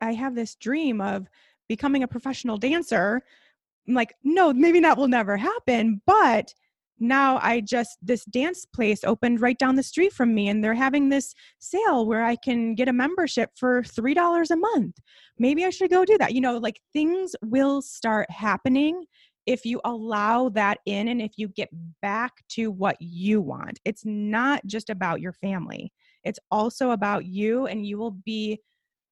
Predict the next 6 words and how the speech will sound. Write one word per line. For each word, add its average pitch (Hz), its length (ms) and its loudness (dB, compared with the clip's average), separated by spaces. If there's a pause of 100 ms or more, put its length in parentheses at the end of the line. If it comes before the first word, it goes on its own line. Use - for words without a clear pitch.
(540)
you 240 160 -4
will 320 160 -4
just 262 220 -10
feel 240 600 -4
so 233 560 0
good, 214 400 0